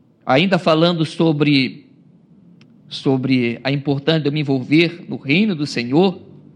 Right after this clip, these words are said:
só me, pra me fechar essa parte da oferta, né? Sobre nosso trabalho missionário, a obra do Senhor. Mas Lucas, capítulo nove, versículo sessenta e um, seiscentos, versículo sessenta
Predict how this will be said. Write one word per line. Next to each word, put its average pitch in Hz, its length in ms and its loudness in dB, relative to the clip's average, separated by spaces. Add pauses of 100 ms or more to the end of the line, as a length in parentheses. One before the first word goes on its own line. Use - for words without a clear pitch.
(960)
só - 100 -6
me, 151 140 -2
pra - 240 -8
me 156 140 0
fechar 165 320 0
essa 147 160 -4
parte 147 340 -2
da 127 80 -6
oferta, 147 480 -2
né? 135 280 -6 (520)
Sobre 151 180 -2
nosso 160 200 0
trabalho 151 280 0
missionário, 143 600 0
a 120 40 2
obra 160 300 2
do 139 80 -6
Senhor. 135 640 -2 (480)
Mas 156 400 0 (160)
Lucas, 196 380 2
capítulo 170 800 0 (500)
nove, 180 340 4
versículo 175 360 0
sessenta 202 300 0
e 190 40 -2
um, 185 60 0
seiscentos, 160 460 -4 (320)
versículo 156 500 -2 (220)
sessenta - 840 -6